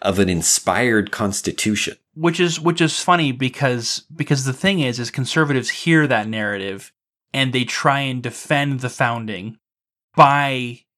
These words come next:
Speaker 2: trying to make it look even better, you know, trying to,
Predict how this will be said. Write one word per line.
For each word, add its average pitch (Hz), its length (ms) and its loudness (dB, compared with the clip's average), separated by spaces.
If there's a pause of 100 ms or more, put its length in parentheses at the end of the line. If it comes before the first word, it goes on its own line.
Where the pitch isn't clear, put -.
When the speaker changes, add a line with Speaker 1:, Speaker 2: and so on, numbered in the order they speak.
(420)
Speaker 2:
trying 143 580 2
to - 220 -2
make 127 240 0
it 104 100 -2
look 120 280 -2
even 120 420 -6
better, 82 440 -4
you 143 100 2
know, 123 120 0
trying 139 480 2
to, 131 300 -2